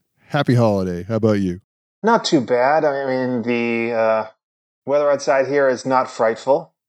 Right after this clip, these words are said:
Speaker 2: so that's good. But, uh, my sound quality may be very frightful. I'm terrified. The fact that, uh, I'm in a different location. I've temporarily moved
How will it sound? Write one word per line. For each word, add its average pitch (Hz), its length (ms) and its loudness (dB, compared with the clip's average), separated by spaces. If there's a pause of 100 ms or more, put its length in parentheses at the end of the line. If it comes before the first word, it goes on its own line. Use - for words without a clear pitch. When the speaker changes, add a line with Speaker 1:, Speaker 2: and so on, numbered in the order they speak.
Speaker 2:
so - 160 -8
that's 123 160 -4
good. 117 360 0 (680)
But, 123 420 0
uh, 120 160 -4
my 127 480 2 (100)
sound 180 380 -2
quality 143 480 0
may 131 300 0
be 117 160 -4
very 107 300 0
frightful. 104 580 -6 (640)
I'm 120 420 -2
terrified. 110 800 0
The 110 80 -10
fact 113 480 0
that, 104 400 0 (500)
uh, 113 40 -6
I'm 113 420 -2
in 120 80 0
a 120 40 -2
different 156 260 0
location. 139 640 -2 (460)
I've 110 340 -2
temporarily 160 540 0
moved 135 680 -2